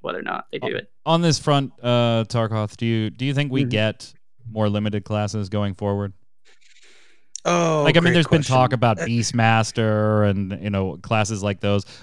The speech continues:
Speaker 2: Iconic classes that when you sit there and think about it, you're like, "Wow, really? How would they implement that in this one?" That, uh, there's an
Speaker 3: Y-
Speaker 2: extra challenge there.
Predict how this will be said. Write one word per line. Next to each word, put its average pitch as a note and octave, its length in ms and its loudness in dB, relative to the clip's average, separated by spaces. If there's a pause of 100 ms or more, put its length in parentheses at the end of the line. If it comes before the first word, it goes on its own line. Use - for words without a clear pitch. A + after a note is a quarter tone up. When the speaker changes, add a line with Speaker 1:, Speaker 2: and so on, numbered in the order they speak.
Speaker 2:
Iconic B2+ 520 2
classes A2+ 580 2
that A2 100 -2
when G2+ 140 -6
you G#2 80 -2
sit - 220 -6
there A2+ 120 0
and G#2+ 100 -4
think A2 200 -4
about A2 240 0
it, G#2+ 80 -4
you're G#2+ 80 -4
like, G#2 180 -4
"Wow, G3 320 -8
really? A#3+ 300 -6
How A3+ 260 -10
would D4+ 160 -6
they G#3 240 -4
implement C3 500 0
that G2 200 0
in F#2+ 100 -4
this F#2+ 240 -4
one?" G2+ 200 0
That, G2 120 -4 (120)
uh, A#2+ 120 -6
there's B2 180 0
an G#2 160 -4 (140)
Speaker 3:
Y- - 20 -6
Speaker 2:
extra A#2+ 280 -6
challenge G#2+ 680 -6
there. E2 380 -16